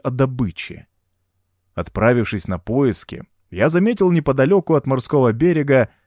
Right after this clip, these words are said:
тело одного из нормандских вождей в богатых доспехах. Я сорвал с него серебряные латы и рогатый шлем. Они пришлись мне точно в пору,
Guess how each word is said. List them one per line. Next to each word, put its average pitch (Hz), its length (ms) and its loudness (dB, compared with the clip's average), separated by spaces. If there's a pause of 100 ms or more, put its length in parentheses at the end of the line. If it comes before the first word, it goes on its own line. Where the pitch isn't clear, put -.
(240)
тело 190 340 2
одного 147 380 2
из 131 100 0
нормандских 131 580 -2
вождей 120 580 -2
в 82 80 -16
богатых 87 500 -6
доспехах. - 760 -8 (880)
Я 104 220 0
сорвал 151 420 4
с - 100 -6
него 131 200 2
серебряные 117 600 2
латы 113 580 0
и 95 80 -8
рогатый 104 500 0
шлем. - 560 -10 (760)
Они 98 220 -2
пришлись 131 540 -2
мне 139 220 0
точно 147 480 -4
в - 100 -12
пору, 120 500 -4